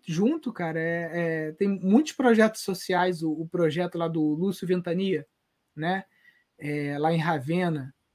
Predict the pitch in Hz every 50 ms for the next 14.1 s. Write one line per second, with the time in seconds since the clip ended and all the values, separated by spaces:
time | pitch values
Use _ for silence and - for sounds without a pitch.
0 | _ _ 160 139 143 147 147 - 156 143 - 147 - - 170 160 160 160 165 165
1 | 160 160 151 143 151 156 165 175 151 143 139 139 139 139 151 151 143 160 170 170
2 | 170 - 170 165 - 175 170 - - 170 165 165 156 147 156 151 143 139 143 151
3 | 139 156 151 147 139 147 156 165 160 160 _ _ _ _ _ _ _ _ _ _
4 | _ _ _ _ _ _ _ _ - 170 170 180 190 220 214 - - 202 214 240
5 | 233 - - - - _ _ _ _ _ _ _ - 170 170 - 185 190 185 -
6 | 202 196 214 226 220 254 240 226 233 240 226 - - - - 277 254 226 208 196
7 | 175 165 - 185 185 185 214 208 190 - 208 202 202 180 214 196 185 202 220 220
8 | 190 190 202 240 240 240 220 214 220 226 233 220 254 233 220 - 226 208 185 160
9 | 156 156 _ _ _ - 156 160 165 165 170 160 160 165 165 165 170 185 180 175
10 | 185 185 180 175 180 180 196 175 - - 185 180 175 185 196 208 196 165 170 175
11 | 180 185 196 226 254 254 - _ _ _ _ _ _ _ _ - 175 180 170 -
12 | - 185 190 190 190 - - 185 185 185 175 - 185 180 185 185 170 170 170 170
13 | 175 170 - - 175 165 160 175 165 165 156 175 170 170 151 156 175 202 247 302
14 | 302